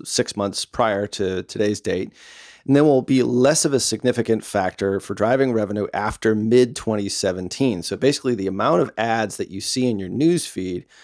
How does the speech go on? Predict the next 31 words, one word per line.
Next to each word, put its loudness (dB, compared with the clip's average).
will 4
cap -2
out -2
in -8
mid-twenty 0
seventeen. 0
So, 2
uh, 0
he 0
goes 4
on 4
to 0
say 4
that 0
since 2
ad 4
load 4
has -2
been 0
one 2
of 2
the 0
more 0
important 0
factors 0
in -2
recent 0
strong 2
growth 2
for -6
revenue, 0